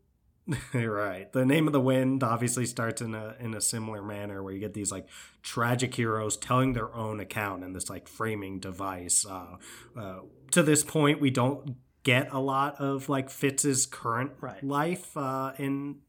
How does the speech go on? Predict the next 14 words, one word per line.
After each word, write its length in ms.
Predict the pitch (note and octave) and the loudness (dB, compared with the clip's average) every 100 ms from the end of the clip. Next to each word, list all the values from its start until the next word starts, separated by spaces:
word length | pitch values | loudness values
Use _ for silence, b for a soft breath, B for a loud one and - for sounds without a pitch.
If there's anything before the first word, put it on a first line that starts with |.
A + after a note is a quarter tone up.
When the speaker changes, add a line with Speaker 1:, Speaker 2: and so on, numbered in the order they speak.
| _ | _
Speaker 1:
the 220 | C#3 C#3 C3 | -12 -8 -8
present, 500 | - B2 B2 C#3+ C3+ | -6 -4 -2 -2 -2
but 60 | |
we 100 | G#2+ G2+ | -4 -4
get 140 | A2+ | -4
a, 100 | G#2 B B B | -4 B B B
um, 240 | B2 A2 - - | -6 -6 -6 -8
like, 180 | A2+ A2+ | -4 0
occasional 500 | C#3 F#3+ F3 D3+ A2+ | 2 4 4 4 0
moments 540 | G#2+ G#2+ G#2+ A2+ A2+ | 0 -2 -4 -4 -2
where 160 | A#2+ G#2+ | 0 -2
he's, 300 | G#2 G#2+ F#2+ | -2 -2 -2
like, 420 | G2 G#2 G2+ G2 B B B - | -2 -6 -6 -10 B B B -14
uh, 220 | G2+ F#2 | -12 -12